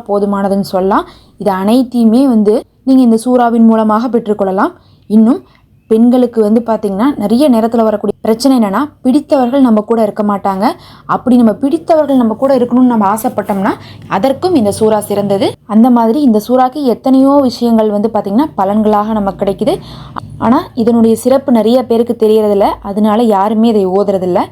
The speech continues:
இதுல வந்து பாத்தீங்கன்னா, இஸ்மே அகலம் இருக்கு. அதனால அல்லாஹ் சுப்ஹானஹு வ தஆலா இந்த சூறாவை ஓதுபவரை ஒருபோதும் மறுக்க மாட்டான். அது எவ்வளோ பெரிய தேவையா இருந்தாலும் மிஸ் பண்ணாம அல்லாஹ் உங்களுக்கு கொடுத்துருவான்.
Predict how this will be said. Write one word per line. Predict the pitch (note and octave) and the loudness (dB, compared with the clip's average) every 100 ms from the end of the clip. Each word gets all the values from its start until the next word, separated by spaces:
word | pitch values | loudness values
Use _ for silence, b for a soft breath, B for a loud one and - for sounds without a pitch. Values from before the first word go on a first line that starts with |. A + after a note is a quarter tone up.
| b b b - | b b b -2
இதுல | G3+ G3+ | 0 2
வந்து | G#3 B3+ | 2 0
பாத்தீங்கன்னா, | A#3 G#3+ G3+ D4 A#3+ | 0 -2 0 0 0
இஸ்மே | G#3+ - B3 A#3 F#3+ | -2 0 0 2 0
அகலம் | G#3+ C#4 C4 G#3 | 0 2 2 0
இருக்கு. | F#3+ D#4+ B B B - | -2 -6 B B B -4
அதனால | G3+ B3 A#3+ C#4 - G3 | 0 2 2 0 -2 0
அல்லாஹ் | A3 B3 A#3+ | 2 0 -2
சுப்ஹானஹு | G#3+ G#3+ G3 | -4 -4 -2
வ | |
தஆலா | G3+ A#3 - | -2 -4 -6
இந்த | G3+ G3 | -8 -6
சூறாவை | A3+ B3 A#3 A3+ G3+ A3 | 0 0 2 0 2 0
ஓதுபவரை | B3+ A3+ A3 D#4+ D#4 G3 | 0 0 0 -2 -4 -2
ஒருபோதும் | A3+ A3+ C4+ D4 A3 | 0 0 0 2 2
மறுக்க | G#3 G#3+ A3+ | 0 -2 -2
மாட்டான். | G3 F#3 E3+ b b b - | -2 -4 -8 b b b -8
அது | D#3+ F3 F#3 | -4 0 2
எவ்வளோ | G#3+ D4 C#4+ | 2 2 0
பெரிய | A3 G#3+ G#3+ | 0 0 0
தேவையா | G#3+ A3 G#3+ | 0 2 0
இருந்தாலும் | G3+ G3+ D#4+ E4+ | 0 -2 -4 -4
மிஸ் | G#3+ - | -6 -4
பண்ணாம | B3+ A#3 A3+ A#3+ E4+ | 2 4 4 2 0
அல்லாஹ் | A3 G3+ G3+ | 0 0 -2
உங்களுக்கு | G3 F#3+ F#3+ | -4 -4 -4
கொடுத்துருவான். | F#3 F#3 D#3+ | -2 -2 -4